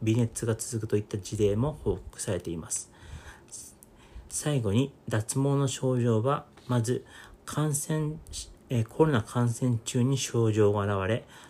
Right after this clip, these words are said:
それが療養後も改善しないという報告がなされています。えー、また、このような後遺症は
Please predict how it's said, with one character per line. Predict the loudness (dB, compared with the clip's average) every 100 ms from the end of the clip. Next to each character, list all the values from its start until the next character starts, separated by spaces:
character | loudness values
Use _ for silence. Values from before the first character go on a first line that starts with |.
| -12
そ | -4
れ | 0 2
が | 2 -2 4
療 | 6 8
養 | 8 6
後 | 4
も | 2
改 | -2 -2 0
善 | 2 -2
し | -2
な | -2
い | -2
と |
い | -2
う | -2
報 | 2 2
告 | 2 -4 -4
が | -2 -2 -4 -12 -20 -20 -12
な | -10
さ | -4
れ | -4
て | -4
い | -6
ま | -6
す。 | -8 -10 -14 -20 -20 -20 -20 -20 -20 -20 -8
え | -4 -2 -2
ー、 |
ま | -2
た、 | 0 -2 -4 -4
こ | 0
の |
よ | 2 2
う |
な | -2 -6 -16 -20 -20 -20 -20 -20 -14 2
後 | 4 4
遺 |
症 | 2 -2 0
は | 0